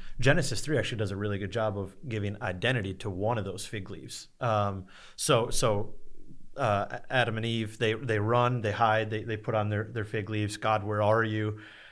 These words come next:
And you see one of the first in-, well, actually the first interaction with God and, and Adam and Eve, uh,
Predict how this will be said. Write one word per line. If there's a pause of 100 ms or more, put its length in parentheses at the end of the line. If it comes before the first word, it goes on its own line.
(180)
And
you
see
one
of
the
first
in-,
well,
actually
the
first
interaction
with
God
and,
and
Adam
and
Eve, (260)
uh,